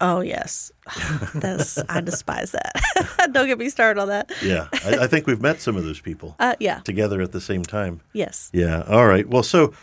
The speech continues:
Speaker 2: are there things that you do that you believe that others just completely disagree with?
Speaker 1: Yes. I'm a disruptor when it <laughs> comes to that.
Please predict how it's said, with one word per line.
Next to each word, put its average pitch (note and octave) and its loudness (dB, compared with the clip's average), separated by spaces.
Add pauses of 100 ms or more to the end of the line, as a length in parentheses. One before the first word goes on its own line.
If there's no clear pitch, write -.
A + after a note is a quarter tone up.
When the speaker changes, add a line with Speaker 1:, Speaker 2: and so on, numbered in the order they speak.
(120)
Speaker 2:
are D3 6
there D3+ 4
things E3 2
that A#2+ -2
you C#3 -2
do B2 -2
that G#2+ -2
you B2 -4
believe G#2+ 2
that F#2+ 0
others G2+ 0
just G2+ -4
completely G2+ -2
disagree F#2+ -4
with? G#2+ -8 (640)
Speaker 1:
Yes. G3 -4 (400)
I'm A3+ 2
a B3 2
disruptor G3+ -2
when G3 -4
it F#3 -6
<laughs> - -
comes - 4
to C#3+ -6
that. D4 0